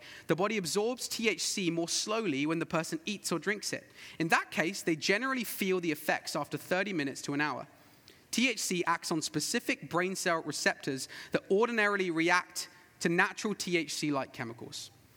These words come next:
These natural chemicals play a role in normal brain function, but marijuana overactivates, overactivates parts of the brain that contain the highest number of these receptors. This causes the high that people feel.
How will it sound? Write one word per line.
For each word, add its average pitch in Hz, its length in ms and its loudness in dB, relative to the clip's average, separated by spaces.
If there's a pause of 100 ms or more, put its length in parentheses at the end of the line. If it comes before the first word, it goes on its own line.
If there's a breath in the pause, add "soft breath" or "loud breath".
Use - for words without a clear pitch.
(260 loud breath)
These 247 320 4
natural 202 340 6
chemicals 165 420 0
play 180 220 0
a 165 80 0
role 147 300 0
in 156 160 -2
normal 147 260 -2
brain 208 240 -2
function, 123 460 -4 (200 loud breath)
but 185 120 2
marijuana 214 560 2
overactivates, 175 920 0
overactivates 160 680 0
parts 127 240 -4
of 131 80 -10
the 123 60 -6
brain 123 300 -4
that 139 120 -8
contain 156 300 -2
the 147 60 -2
highest 220 460 -2
number 131 220 -2
of 131 100 -8
these 135 180 -2
receptors. - 580 -6 (220 loud breath)
This 185 160 2
causes 165 340 0
the 139 100 0
high 143 440 0
that 123 100 -8
people 139 240 -6
feel. 127 400 -4